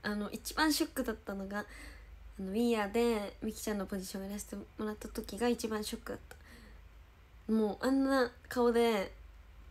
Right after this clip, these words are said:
セリフ言うなんてって思いながら生きてました、あの日。だから、顔の調子悪いから、せめてパフォーマンスは良くし、しようって。<laughs> お疲れギフトありがとうございます。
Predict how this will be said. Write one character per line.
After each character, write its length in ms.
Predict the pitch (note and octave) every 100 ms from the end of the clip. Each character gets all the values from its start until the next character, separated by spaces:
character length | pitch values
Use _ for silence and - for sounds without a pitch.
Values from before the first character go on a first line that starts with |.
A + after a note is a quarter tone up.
| - - -
セ 160 | - G#3
リ 100 | G#3+
フ 100 | G#3+
言 180 | G#3 G3+
う 40 |
な 120 | G3
ん 80 | F3+
て 100 | -
っ 40 |
て 200 | - -
思 220 | G#3 F#3 F#3
い 40 |
な 120 | F#3
が 100 | F#3
ら 60 | F3+
生 80 | -
き 100 | -
て 80 |
ま 140 | G#2 F#3
し 60 |
た、 120 | - -
あ 60 |
の 80 | -
日。 180 | - - - - - - - - - - - - - - - - - - - -
だ 80 | -
か 100 | F#3
ら、 320 | F#3+ G3+ F#3 -
顔 240 | - G3 G3+
の 80 | G#3
調 180 | G#3+
子 140 | A3 A3
悪 200 | A3+ B3
い 100 | B3
か 120 | -
ら、 260 | A#3 B3+ -
せ 160 | - B3
め 120 | A#3
て 340 | A#3 G#3+ G#3+ - - - - - -
パ 60 | G3
フ 80 | F#3+
ォ 40 |
ー 20 |
マ 120 | G3 F#3
ン 80 |
ス 120 | G3 G3
は 60 |
良 100 | G3+
く 120 | G3 -
し、 280 | - G3+ - -
し 160 | -
よ 100 | -
う 40 | -
っ 20 | - -
て。 60 | - - - - G#3
<laughs> 800 | F#3 E3+ - - - - - -
お 60 |
疲 220 | F#3+ -
れ 120 | A3+ G#3
ギ 100 | A3
フ 100 | -
ト 100 | F#3+
あ 60 |
り 100 | F3+
が 100 | G#3
と 160 | G3+ -
う 60 | -
ご 60 |
ざ 160 | - -
い 60 | F#3+
ま 180 | F#3+
す。 160 | G3